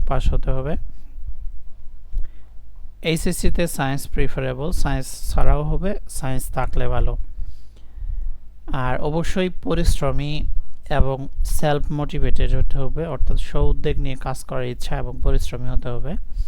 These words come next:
বাংলা ইংরেজিতে ভালো একটা যোগাযোগের দক্ষতা থাকতে হবে বা প্রফিসিয়েন্ট হতে হবে, মানে আপনি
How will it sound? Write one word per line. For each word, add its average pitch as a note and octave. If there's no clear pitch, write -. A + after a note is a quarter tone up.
বাংলা C#3+
ইংরেজিতে F3
ভালো D3
একটা D3
যোগাযোগের C#3+
দক্ষতা C3
থাকতে -
হবে C3
বা C#3+
প্রফিসিয়েন্ট C3+
হতে B2+
হবে, B2+
মানে C3
আপনি B2